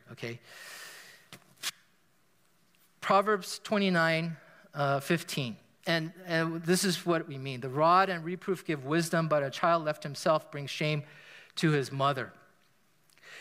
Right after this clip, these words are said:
In the early years, there is an element where you enforce that,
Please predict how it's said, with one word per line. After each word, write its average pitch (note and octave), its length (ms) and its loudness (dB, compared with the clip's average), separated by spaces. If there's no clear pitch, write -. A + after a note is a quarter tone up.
In G3 140 2
the G#3+ 120 4
early C4+ 340 2
years, G#3 520 2
there F#3+ 240 6
is A3+ 240 0
an A#3 120 2
element G3+ 720 2
where F#3+ 460 4
you G#3 240 0
enforce G#3+ 680 0
that, G3 280 2